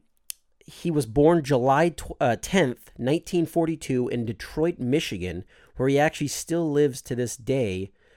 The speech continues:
specifically in the, uh, Wood-, Woodbridge area, uh, which actually happens to be where the, uh, baseball legend Ty Cobb lived um, when he played for the Detroit Tigers for, like, over twenty-two seasons.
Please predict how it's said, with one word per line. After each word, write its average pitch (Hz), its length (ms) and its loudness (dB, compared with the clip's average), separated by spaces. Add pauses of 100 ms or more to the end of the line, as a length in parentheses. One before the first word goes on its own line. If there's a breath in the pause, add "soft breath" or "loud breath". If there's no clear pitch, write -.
(140)
specifically 135 840 -2
in 113 260 -6
the, 110 340 -4
uh, 107 220 -6
Wood-, 123 380 0 (220)
Woodbridge 123 480 0
area, 90 360 -6 (720)
uh, 120 120 0
which 151 180 4
actually 170 320 2
happens 131 400 -2
to - 80 -6
be 123 160 -2
where 117 240 2
the, 110 420 -6
uh, 104 240 -8 (320)
baseball 135 400 4
legend 120 320 0
Ty 123 200 -2
Cobb 135 420 2
lived 104 340 -4 (500)
um, 113 360 -2
when 117 140 0
he 117 60 -4
played 127 240 0
for 127 60 -6
the 113 100 -2
Detroit - 440 -2
Tigers 113 500 0
for, - 160 -10
like, 92 180 -8
over 113 180 -6
twenty-two 113 420 -4
seasons. 101 580 -12